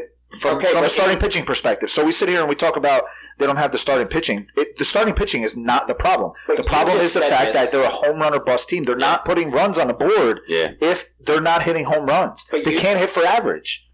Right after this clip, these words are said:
Speaker 3: They can't.
Speaker 2: But you just said, "Where does analytics start and stop?" Right? So you're giving me numbers
Speaker 1: Yeah.
Speaker 2: as far as their <clears throat> stats, but the eye test will show you that in the games that matter, they don't show up. Their starting pitching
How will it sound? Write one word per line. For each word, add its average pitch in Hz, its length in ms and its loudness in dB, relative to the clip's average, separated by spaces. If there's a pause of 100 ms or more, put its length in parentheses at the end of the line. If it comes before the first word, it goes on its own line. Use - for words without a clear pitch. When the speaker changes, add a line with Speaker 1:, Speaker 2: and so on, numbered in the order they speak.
Speaker 3:
They 80 100 -4
can't. 85 280 -6 (160)
Speaker 2:
But 127 140 -6
you 180 160 -2
just 202 200 -2
said, 143 260 -2 (140)
"Where 139 240 0
does 160 280 -2
analytics 123 500 -2
start 117 380 -2
and - 80 -16
stop?" 95 360 -4
Right? 113 300 -4
So - 120 -6
you're 156 260 -4
giving 160 280 -4
me 139 360 -4 (320)
numbers 107 640 -4
Speaker 1:
Yeah. 104 240 0
Speaker 2:
as 120 180 -2
far 120 260 0
as 107 200 -2 (120)
their 117 120 0
<clears throat> - 140 -2
stats, 160 320 0 (180)
but 147 300 0
the 143 140 -2
eye 160 300 2
test 147 300 -2
will 135 140 0
show 156 260 0
you 139 200 -2
that 131 120 0 (120)
in 143 100 0
the 135 80 0
games 139 360 -2
that 131 160 0
matter, 120 540 -2 (100)
they 127 180 0
don't 123 240 0
show 113 280 2
up. 113 240 0 (320)
Their 113 120 -2
starting 123 360 -2
pitching 113 500 -4